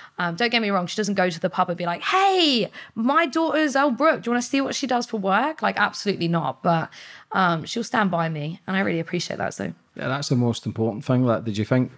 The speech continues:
Speaker 2: it would discredit you if you never had the support from your family?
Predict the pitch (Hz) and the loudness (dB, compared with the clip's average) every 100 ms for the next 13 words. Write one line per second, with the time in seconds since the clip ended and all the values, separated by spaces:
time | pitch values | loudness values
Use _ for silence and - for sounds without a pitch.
0 | _ 113 113 123 117 - 123 123 143 127 | _ -8 -2 -2 0 2 2 2 0 0
1 | 123 117 - _ _ _ - 104 110 117 | 2 -2 -4 _ _ _ -8 -2 2 4
2 | 139 123 _ _ - 123 127 - - 135 | 2 2 _ _ -2 0 0 -2 0 0
3 | 110 123 139 139 143 147 139 | 0 -2 0 0 2 4 2